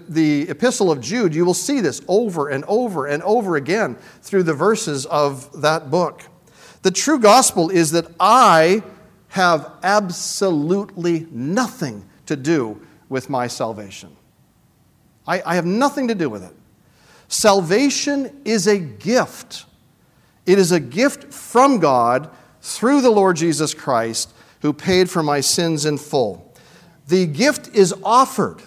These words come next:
and all I have to do is believe that that gift is for me and receive it for myself. I simply believe what he said,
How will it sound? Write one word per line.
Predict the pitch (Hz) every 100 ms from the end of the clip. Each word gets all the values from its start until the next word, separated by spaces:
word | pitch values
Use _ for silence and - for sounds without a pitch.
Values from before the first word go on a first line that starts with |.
| _ _ _ _ _ _ _ -
and | 147
all | 180 233 240
I | 233
have | 214 208 208
to | 170
do | 156 123 127
is | 139 123
believe | 135 135 202 147 120 123 - _
that | 127 123
that | 135 131
gift | 143 170 185
is | 180
for | - 180
me | 101 85 _ _ _ _ -
and | 123 117
receive | 113 - 214 180
it | 92 - _ _
for | - 117
myself. | 110 110 - 82 - - - _ _ _ _ -
I | 135
simply | 131 - 208 202 185
believe | 156 147 139 220 180 131 139 - - -
what | 143 143
he | 165
said, | - 185 143 120